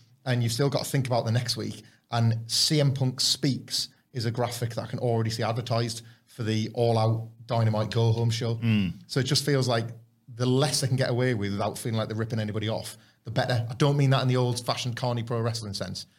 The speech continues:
Speaker 1: 'cause this can still be very rewarding. But you really don't need to give people a lot for this to feel like a payoff. It's not gonna feel like a rip-off if you only get him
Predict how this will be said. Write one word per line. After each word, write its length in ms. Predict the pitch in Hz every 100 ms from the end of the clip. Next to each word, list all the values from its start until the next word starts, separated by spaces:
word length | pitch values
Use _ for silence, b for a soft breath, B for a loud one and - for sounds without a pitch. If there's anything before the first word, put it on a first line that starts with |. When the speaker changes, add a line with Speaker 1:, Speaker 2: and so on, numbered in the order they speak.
| b
Speaker 1:
'cause 120 | - 107
this 120 | 113
can 120 | 113
still 280 | 110 143 127
be 120 | 117
very 340 | 104 123 120
rewarding. 580 | 117 113 110 113 113 - - B B -
But 260 | 135 135 - -
you 160 | 127
really 260 | 123 135 156
don't 220 | 135 135
need 120 | 135 127
to 60 |
give 160 | 113 135
people 260 | 123 -
a 40 | 107
lot 180 | 123 -
for 140 | 117
this 160 | 110 -
to 60 |
feel 220 | 110 117
like 180 | 107 107
a 40 | 117
payoff. 380 | 127 131 - - _ _ _ _ -
It's 120 | -
not 200 | 151 135
gonna 120 | 147
feel 160 | 131 139
like 140 | 127
a 60 | 131
rip-off 360 | 127 127 92
if 140 | - -
you 160 | 113
only 120 | 113 110
get 120 | 117
him 180 | 107